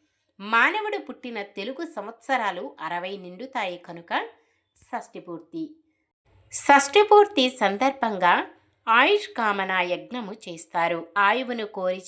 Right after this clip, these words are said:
చేయు యజ్ఞము ఆయుష్ కామన యజ్ఞము. పెద్దలు ఈ ఆయుష్ కామన యజ్ఞము చేసే పద్ధతిని ఇలా చెప్పారు. తెల్లని నూతన వస్త్రముపై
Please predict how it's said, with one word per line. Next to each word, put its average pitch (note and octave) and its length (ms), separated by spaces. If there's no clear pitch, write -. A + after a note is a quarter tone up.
చేయు F#3 260
యజ్ఞము F3+ 800
ఆయుష్ C#4 500
కామన F#3 520
యజ్ఞము. F3+ 720
పెద్దలు B3+ 680
ఈ B3 220
ఆయుష్ C#4 520
కామన G#3+ 520
యజ్ఞము G#3 680
చేసే D#4 540
పద్ధతిని A3 640
ఇలా G3+ 280
చెప్పారు. E3 520
తెల్లని C#4+ 460
నూతన G3+ 480
వస్త్రముపై G#3 800